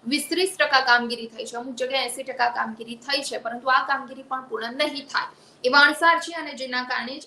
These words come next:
આ, અ, બાબત સામે આવી છે. સ્ટ્રોંગ વોટર લાઇનની કામગીરી છે એ પણ અમુક વિસ્તારમાં પૂરી નથી થવાની અને જેના કારણે ચોમાસા દરમિયાન વધારે તકલીફ પડશે. એટલે સરવાળે અમદાવાદ વાસીઓએ આ વખતે પણ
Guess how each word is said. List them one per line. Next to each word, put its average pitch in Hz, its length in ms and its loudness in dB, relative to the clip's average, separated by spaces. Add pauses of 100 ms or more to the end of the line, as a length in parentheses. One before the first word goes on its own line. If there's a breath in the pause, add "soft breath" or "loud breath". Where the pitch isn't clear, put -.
આ, 247 220 0
અ, 226 380 -8 (380)
બાબત 233 280 0 (100)
સામે 254 280 -2
આવી 269 260 -2
છે. 269 520 -8
સ્ટ્રોંગ 294 320 -2
વોટર 254 280 2
લાઇનની 285 320 -2
કામગીરી 240 500 -6
છે 247 400 -4
એ 269 140 -4
પણ 254 240 -4
અમુક 233 280 -6
વિસ્તારમાં 233 560 -2
પૂરી 233 280 -10
નથી 226 280 -8
થવાની 320 400 -8
અને 302 140 -12
જેના 247 240 -8
કારણે 233 260 -10
ચોમાસા 262 500 -4
દરમિયાન 226 340 -10
વધારે 226 360 -8
તકલીફ 226 460 -6 (580 loud breath)
પડશે. 254 340 4
એટલે 240 360 -8
સરવાળે 285 480 0
અમદાવાદ 254 480 -2
વાસીઓએ 233 380 -4
આ 247 200 2
વખતે 233 360 -8
પણ 269 380 -2